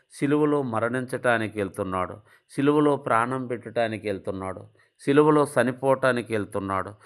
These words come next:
సిలువలో తన రక్తమంతా కార్చుట కొరకై వెళ్తున్నాడు, పాపుల, పాపుల నిమిత్తము ఆయన శ్రమ పొందటానికి వెళ్తున్నాడు, పాపుల్ని పరిశుద్ధపరచటి కొరకై బలియాగము జరిగించటానికి వెళ్తున్నాడు.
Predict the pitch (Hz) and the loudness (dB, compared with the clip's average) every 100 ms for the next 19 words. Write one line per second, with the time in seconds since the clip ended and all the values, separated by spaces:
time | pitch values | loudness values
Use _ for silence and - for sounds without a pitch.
0 | - _ - 147 156 151 147 143 127 123 | -20 _ 2 4 6 6 4 2 0 0
1 | 117 - 139 135 139 135 135 - 120 127 | -2 -4 -4 -2 -2 -4 -6 -2 0 0
2 | 127 131 123 123 117 113 110 107 - _ | -2 -8 -4 -2 -2 -2 -2 -2 -8 _
3 | _ 110 110 110 107 101 98 - 120 143 | _ 0 0 -2 -2 -2 -4 -2 2 2
4 | 143 147 143 139 - 120 127 135 143 139 | 2 0 0 -2 -4 0 2 2 -2 -2
5 | 135 131 127 127 110 90 - - - - | -2 -6 -4 -4 -4 -8 -12 -20 -10 -2
6 | 117 127 120 - 123 143 139 143 139 131 | 0 2 -2 0 0 0 0 0 2 0
7 | 127 117 101 104 101 - _ - 110 110 | 0 0 -4 -6 -6 -10 _ -4 -2 -2
8 | 113 101 101 98 95 - _ _ _ 131 | -4 -2 -2 -2 -4 -14 _ _ _ 4
9 | 131 147 156 147 143 139 131 127 139 143 | 6 6 4 2 2 0 0 0 -2 -2
10 | 143 135 - 117 123 123 110 110 95 - | 0 -2 -2 -6 0 0 0 0 -2 -4
11 | - - 104 107 131 143 147 151 143 147 | -18 -16 0 4 4 6 8 6 4 -2
12 | 131 117 120 131 139 139 139 135 127 104 | 0 2 2 0 -4 -6 -4 -2 -2 -4
13 | 104 92 101 92 92 90 | -4 -4 -6 -2 -2 -4